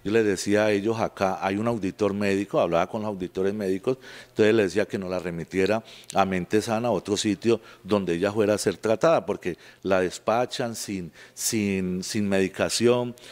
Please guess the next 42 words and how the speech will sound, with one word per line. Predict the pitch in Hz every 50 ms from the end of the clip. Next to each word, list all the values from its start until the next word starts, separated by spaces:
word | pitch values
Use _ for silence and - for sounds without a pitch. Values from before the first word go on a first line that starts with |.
| - - -
sin, | - - - 110 107 104 101 98 98 95 95 92 92
eh, | 95 95 95 80 71
ambulancia | 73 95 98 95 92 87 90 98 113 117 120 117 - 131
y | 117
todo, | - 110 117
nos, | 120 107 - - - - - - - _ _
todo | - 127 135 139
eso | 127 135
le | 139 123
toca | - - 98 120 117
cubrirlo | - 117 92 95 92 104
a | 110
la | 117 113
familia. | - 101 87 110 139 147 131 104
Entonces, | 82 85 - - 107 110 120 131 127 - - - - - - - -
Comeva | - 123 113 113 113 120 131 139
lo | 143 135
condiciona | - - - 127 120 113 101 98 85 90 110 113 117 120
mucho | 127 139 151 151 - - 151
a | 139
los | 120 - -
pacientes. | - 92 85 - 104 110 101 92 - - - - - - - - - _ _
Yo | 90 98 107
sentado | 107 135 131 131 - - 143 139 143 143 143
con | - 131 113 107
el | 95 92
auditor | 90 90 92 92 85 - 113 113
médico, | 117 120 123 120 123 120 - 135
los | 110 101
auditores | 92 87 85 76 - 101 107 113
médicos | 113 110 107 110 107 123 113 101 - - - - - - - -
en | - 110 110
el | 101 92
hospital | 90 - - 101 85 - 101 95 95
Tomás | - 123 120 117 104
Uribe | 98 95 87 92 98 104
Uribe, | 107 110 117 120 123 123 113 - - - - -
la | - 107 104 101 -
condición | - - 104 104 98 98 82 92 110 117
que | - 139 135
me | 131 120
pusieron, | - - 101 87 - - 113 120 120 113 104 90